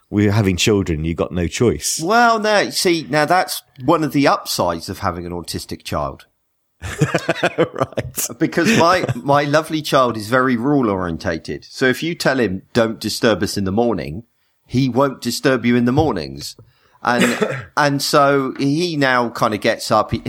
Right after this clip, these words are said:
Speaker 2: I mean, also he's twelve. So he gets up, he makes his own breakfast, sits on the computer, does his thing for a bit, doesn't, doesn't disturb me at all.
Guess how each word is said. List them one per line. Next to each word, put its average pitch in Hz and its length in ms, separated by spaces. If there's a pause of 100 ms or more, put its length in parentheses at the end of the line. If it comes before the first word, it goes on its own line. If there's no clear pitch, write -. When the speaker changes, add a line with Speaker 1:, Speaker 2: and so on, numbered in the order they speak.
Speaker 2:
I 131 100
mean, 156 160
also 135 260
he's 85 160
twelve. 78 420
So - 160
he 98 60
gets 120 300
up, 107 200
he 113 60
makes 113 260
his 98 100
own 95 140
breakfast, 104 500
sits - 240
on 98 100
the 98 60
computer, 101 480
does 101 280
his 90 160
thing 92 240
for 98 140
a 85 40
bit, 110 300 (380)
doesn't, 117 440
doesn't 120 340
disturb 123 420
me 139 120
at 139 160
all. - 300